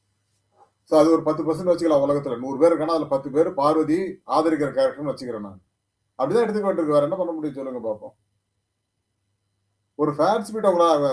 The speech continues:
திவ்யாக்கு எவ்வளவு கூட்டம் பாருங்க. அதுல நாலுல ஒரு பங்கு கூட இங்க கிடையாது. அதுல அடிச்சுக்கிறீங்க எல்லாத்துக்கும்.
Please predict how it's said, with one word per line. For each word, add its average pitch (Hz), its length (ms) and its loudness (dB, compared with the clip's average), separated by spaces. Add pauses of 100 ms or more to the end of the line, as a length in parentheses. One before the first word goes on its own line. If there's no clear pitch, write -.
(120)
திவ்யாக்கு 156 340 0
எவ்வளவு 165 340 0
கூட்டம் 170 260 -2
பாருங்க. 104 380 -4 (240)
அதுல 151 340 2 (500)
நாலுல 196 340 4
ஒரு 170 100 2
பங்கு 175 160 -4
கூட 180 140 0
இங்க 165 160 0
கிடையாது. 123 460 0 (180)
அதுல 160 340 2
அடிச்சுக்கிறீங்க 143 480 -4
எல்லாத்துக்கும். 107 380 -10